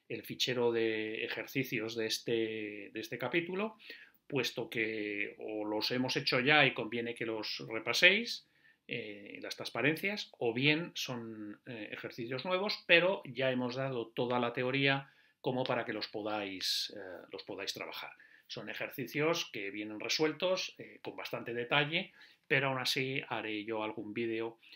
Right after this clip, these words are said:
para, eh, su resolución, la resolución de alguno de ellos, por si pudiera quedar algún tipo de duda.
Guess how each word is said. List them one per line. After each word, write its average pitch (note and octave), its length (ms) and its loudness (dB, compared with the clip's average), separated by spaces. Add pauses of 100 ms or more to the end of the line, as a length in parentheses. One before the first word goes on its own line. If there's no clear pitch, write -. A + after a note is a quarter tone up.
(180)
para, A2 600 -4
eh, F#2+ 480 -8
su - 180 -8
resolución, G#2 720 -6
la G2 100 -10
resolución F#2+ 440 -10
de G2 80 -8
alguno G2 220 -6
de G#2 120 0
ellos, A2 320 -6 (340)
por G2 180 -6
si G2 120 -6
pudiera F2+ 380 -8
quedar F2 240 -6
algún E2+ 260 -10
tipo - 220 -12
de - 80 -12
duda. - 320 -20